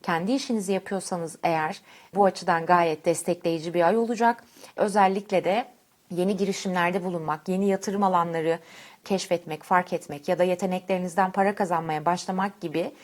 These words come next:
birçok alanda hareket edebileceksiniz diyebilirim. Yeni gelişmeler söz konusu olacak. Kalıcı kazançlar sağlamak açısından da destekleyici olacak. Yani ben bu ay biraz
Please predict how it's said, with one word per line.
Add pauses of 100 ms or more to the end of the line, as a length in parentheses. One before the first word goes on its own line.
(380)
birçok
alanda (100)
hareket
edebileceksiniz
diyebilirim. (320)
Yeni
gelişmeler
söz
konusu
olacak. (340)
Kalıcı
kazançlar
sağlamak
açısından
da
destekleyici
olacak.
Yani
ben
bu
ay
biraz